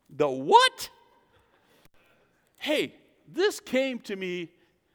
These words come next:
in the middle of my time of prayer, and I had to look it up. I'm like, "Lord, what are you talking about here?" I have people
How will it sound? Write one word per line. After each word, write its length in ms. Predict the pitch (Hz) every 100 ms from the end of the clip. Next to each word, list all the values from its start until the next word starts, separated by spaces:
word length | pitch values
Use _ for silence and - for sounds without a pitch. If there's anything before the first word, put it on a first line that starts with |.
| _ _ _ _
in 140 | 196 196
the 100 | 175
middle 480 | 180 285 359 339
of 60 | 247
my 160 | 190 190
time 360 | - 226 214
of 140 | 139 -
prayer, 420 | - 208 156 117
and 160 | 110 -
I 140 | 262 294
had 160 | 226
to 80 | 131
look 260 | 131 113 107
it 100 | 98
up. 180 | - - _ _ _ _ _ _ _ -
I'm 160 | 208
like, 260 | 214 185 - _ _ _
"Lord, 340 | 190 269 294 294
what 100 | 302
are 60 |
you 80 | 302
talking 380 | - 269 277 247
about 200 | 156 131
here?" 240 | - _ _ _ _ _ _ _
I 160 | - 277
have 300 | 269 247 247
people 420 | 226 233 220 220